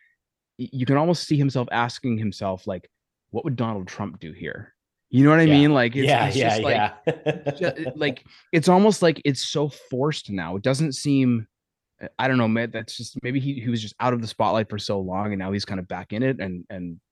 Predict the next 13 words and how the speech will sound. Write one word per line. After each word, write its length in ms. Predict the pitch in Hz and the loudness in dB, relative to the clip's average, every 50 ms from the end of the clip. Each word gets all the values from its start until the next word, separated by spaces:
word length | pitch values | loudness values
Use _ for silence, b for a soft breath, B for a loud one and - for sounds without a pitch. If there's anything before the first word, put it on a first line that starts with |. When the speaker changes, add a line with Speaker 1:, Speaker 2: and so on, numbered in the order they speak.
| _ _ _ _ _ _ _ - | _ _ _ _ _ _ _ -12
Speaker 1:
I 80 | 107 123 | -8 -6
don't 140 | 123 110 | -6 -6
know, 200 | 110 113 117 98 | -4 -6 -6 -4
he's 160 | 92 101 104 110 | -4 -6 -6 -6
just, 160 | 113 107 - | -6 -8 -8
he 100 | 113 110 | -8 -4
doesn't 280 | 113 120 123 139 147 | -4 -4 -4 -4 -6
seem 220 | - - 151 147 139 | -6 -6 -4 -4 -4
to 60 | 123 | -4
have 260 | 110 110 117 110 101 | -4 -6 -8 -8 -8
the 60 | 95 | -10
same, 460 | 95 - - 113 104 107 101 98 90 - b b b b b b b b b b b b b _ _ - | -12 -12 -12 -10 -8 -8 -8 -10 -10 -12 b b b b b b b b b b b b b _ _ -12
um, 500 | 113 95 87 87 87 85 85 87 95 - | -10 -10 -8 -8 -10 -12 -12 -14 -18 -20